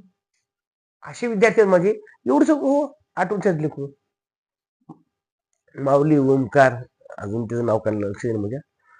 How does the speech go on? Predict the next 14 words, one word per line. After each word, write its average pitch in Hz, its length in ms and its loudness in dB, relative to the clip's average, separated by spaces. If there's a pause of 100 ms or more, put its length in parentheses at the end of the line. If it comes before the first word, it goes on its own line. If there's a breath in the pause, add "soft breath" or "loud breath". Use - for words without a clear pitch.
(680 soft breath)
पहा, - 100 -10 (220)
म्हणजे 214 200 0
काय 220 140 6
सर? 202 140 -4 (1400)
How 240 120 -4
it 220 80 -6
is 202 80 -8
possible? 151 340 -4 (200)
काहीच 226 340 2
नाही 254 140 2
सर, 240 140 0
त्याच्या 220 400 -2
मनामध्ये 208 640 -2
त्यांच्या, 202 440 2